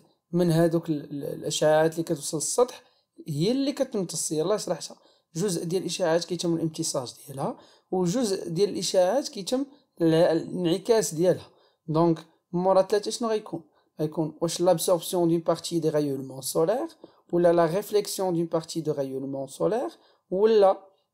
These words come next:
البلوكاج اي ابسوربسيون دي رايونمون سولير، ولا اوغمونطاسيون دو لا تمبيراتور. دونك بطبيعة الحال الإشاعات هي يلاه وصلت، حنا قلنا رقم ثلاثة لا ريسبسيون ديال لا سيرفاس تيغيستر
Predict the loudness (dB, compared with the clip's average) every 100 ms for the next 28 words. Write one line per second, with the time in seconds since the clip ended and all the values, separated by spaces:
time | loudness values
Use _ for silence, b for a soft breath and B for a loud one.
0 | _ -4 -4 0 2 2 6 6 6 2
1 | -6 0 2 2 -4 -4 -2 0 0 -2
2 | -2 -6 -8 -6 -4 -4 -2 0 0 -2
3 | -6 -6 -6 -6 -4 -6 -6 -4 -4 -6
4 | -16 -20 b b b -12 -6 0 0 0
5 | 4 4 4 0 2 2 2 4 4 4
6 | 4 4 4 0 -2 -2 -2 0 0 -2
7 | -2 0 0 -2 -4 b b 0 4 4
8 | 4 2 0 -2 -4 -2 0 0 0 -2
9 | -6 -4 -4 -2 -4 -4 -10 -16